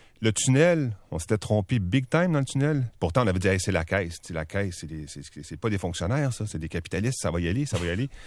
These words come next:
Puis là, ben, ah, le tunnel, il avait oublié de le visiter. Puis ça s'est rendu compte que le tunnel, il fallait le refaire de A à Z. Ah, faut refaire le tunnel, ça veut dire qu'il faut qu'on arrête la ligne qui va à Deux-Montagnes. Ah, faut refaire le tunnel, ça veut dire que le train de l'Est peut plus se rendre au centre-ville.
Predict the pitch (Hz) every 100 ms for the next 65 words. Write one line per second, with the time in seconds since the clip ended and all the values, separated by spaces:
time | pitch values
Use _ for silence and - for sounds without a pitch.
0 | - - - - 92 113 156 113 113 170
1 | 170 - 135 170 123 113 107 143 123 113
2 | 123 - 123 151 - 101 98 95 95 -
3 | 117 123 101 107 101 - 95 113 92 101
4 | 87 - 104 92 95 95 - 131 190 -
5 | - 117 151 156 135 147 175 107 92 117
6 | 127 117 110 107 127 110 123 135 120 120
7 | 127 127 123 180 - 113 _ - - -
8 | - - - - _ - - 190 - 117
9 | 120 160 147 - 170 208 113 104 139 156
10 | 120 127 127 127 165 139 127 - 147 135
11 | 143 135 151 196 196